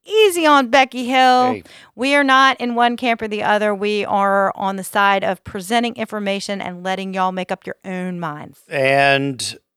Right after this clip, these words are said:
Speaker 2: we still appreciate it. We're, we're, we're not at least bit offended by your comments and
Speaker 1: Oh, yeah, and we
Speaker 2: reviews.
Speaker 1: got, I got, someone had reached out to me that I, uh, we misspoke, and instead of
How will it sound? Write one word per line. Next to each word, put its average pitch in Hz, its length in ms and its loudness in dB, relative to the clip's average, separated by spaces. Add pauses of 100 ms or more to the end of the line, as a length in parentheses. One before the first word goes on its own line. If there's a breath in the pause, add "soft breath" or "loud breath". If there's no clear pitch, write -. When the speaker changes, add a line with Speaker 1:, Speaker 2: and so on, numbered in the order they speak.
(600)
Speaker 2:
we 151 80 -14
still 196 160 -2
appreciate 160 500 0
it. 160 100 -16 (160)
We're, 151 180 -10
we're, 139 220 -4 (100)
we're 147 140 0
not 143 380 0 (140)
at 143 140 -12
least 180 260 -2
bit - 320 -4
offended 151 600 -4
by 127 180 0
your 123 560 -2 (120)
comments 135 520 -2
and 104 320 -12
Speaker 1:
Oh, 339 160 2
yeah, 339 260 2
and 294 100 2
we 285 100 -2
Speaker 2:
reviews. 269 60 -6
Speaker 1:
got, 320 200 2
I 269 140 2
got, 285 180 0
someone 311 300 -2
had 240 160 -2
reached 233 200 -2
out 208 160 2
to 220 80 -14
me 202 140 -6
that 190 220 0
I, 190 480 2
uh, 170 260 -4
we 214 260 -8
misspoke, 214 1160 -4
and 196 220 -8
instead 196 440 -2
of 180 440 0